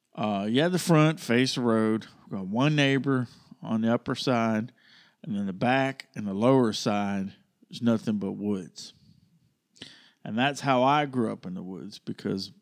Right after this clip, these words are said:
our house butted up against the woods. So you go out in the backyard, and basically my backyard was eighty acres or more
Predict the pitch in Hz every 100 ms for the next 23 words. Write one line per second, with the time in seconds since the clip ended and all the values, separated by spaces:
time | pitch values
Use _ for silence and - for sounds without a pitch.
0 | _ - 113 110 110 - - 117 117 107
1 | 117 110 104 - - _ _ _ _ _
2 | _ _ - 151 135 123 120 120 107 117
3 | 110 110 98 104 110 123 92 90 101 98
4 | 123 139 113 98 95 98 104 101 123 123
5 | 117 104 98 98 98 110 - - 110 98
6 | 95 90 - _ _ _ _ _ _ -
7 | 117 117 113 101 110 120 113 107 92 95
8 | - 123 117 107 104 78 113 104 107 95
9 | 87 95 113 120 131 120 104 104